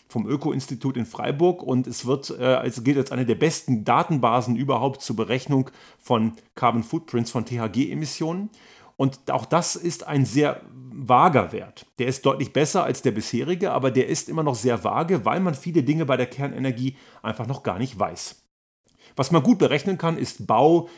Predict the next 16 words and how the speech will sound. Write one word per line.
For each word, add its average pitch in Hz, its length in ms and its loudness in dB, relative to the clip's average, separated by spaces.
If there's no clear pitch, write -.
Inbetriebnahme, 135 1080 2
Anreicherung, 135 880 2
zum 135 220 -2
Teil 151 180 2
auch 170 80 2
die 156 140 -4
Wiederaufarbeitung 117 880 0
der 101 80 -4
Brennstoffe 117 640 -8
und 160 120 -4
auch 147 140 2
der 147 160 4
Uranabbau, 131 1080 0
was - 180 -8
ja 110 80 -6
in 110 320 -4